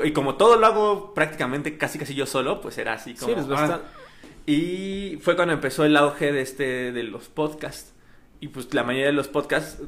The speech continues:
Speaker 1: que hablan sobre este tipo de temas, pues tienen su guión, y no hay problema en que lo estén leyendo, porque aparte de todo lo importante es que te escuchen, no tanto que te vean.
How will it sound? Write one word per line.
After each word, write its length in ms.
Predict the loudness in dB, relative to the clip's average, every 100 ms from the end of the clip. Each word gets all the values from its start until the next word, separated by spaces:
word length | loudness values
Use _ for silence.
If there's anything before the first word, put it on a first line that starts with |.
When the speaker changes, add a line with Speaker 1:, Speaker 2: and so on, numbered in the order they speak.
| -16 -18 -6
Speaker 1:
que 300 | -2 2 4
hablan 400 | 4 4 2 0
sobre 200 | -4 -4
este 120 | -6
tipo 220 | -8 0
de 80 | 0
temas, 380 | 0 0 0 -2
pues 120 | -6
tienen 240 | -8 -8 -8
su 120 | -8
guión, 420 | -6 -6 -6 -8
y 140 | -10 -8
no 120 | -4
hay 80 | -4
problema 400 | 2 4 4 0
en 60 |
que 100 | -2
lo 80 | -4
estén 260 | -2 -2 -2
leyendo, 420 | 0 0 2 -2
porque 180 | -4 -6
aparte 260 | -6 -4
de 40 | -2
todo 180 | 0 -2
lo 60 |
importante 360 | -2 -8 -14 -16
es 80 | -18
que 80 | -18
te 100 | -18
escuchen, 380 | -14 -12 -12
no 100 | -12
tanto 240 | -12 -14 -14
que 80 | -12
te 140 | -6
vean. 240 | -4 -4